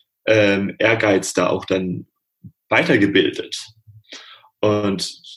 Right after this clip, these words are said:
äh, ich war ja auch sonst immer auch, auch gerne, auch, auch gerne feiern gewesen. Habe ich ja alles gemacht. Und dort habe ich dann ja gemerkt, das habe ich nur getan,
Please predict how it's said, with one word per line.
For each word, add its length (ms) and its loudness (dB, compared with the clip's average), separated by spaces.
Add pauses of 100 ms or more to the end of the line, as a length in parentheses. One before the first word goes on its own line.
(160)
äh, 340 4 (160)
ich 180 -4
war 100 6
ja 120 6
auch 40 -2
sonst 380 -2
immer 320 0
auch, 280 0
auch 160 -2
gerne, 400 0
auch, 240 -6
auch 100 -6
gerne 300 0
feiern 420 0
gewesen. 580 -2 (260)
Habe 140 -6
ich 60 -6
ja 120 -2
alles 260 0
gemacht. 560 -2 (680)
Und 340 2
dort 200 4
habe 140 4
ich 80 2
dann 140 -2
ja 80 4
gemerkt, 500 2
das 100 -8
habe 140 -4
ich 100 -8
nur 180 2
getan, 680 -2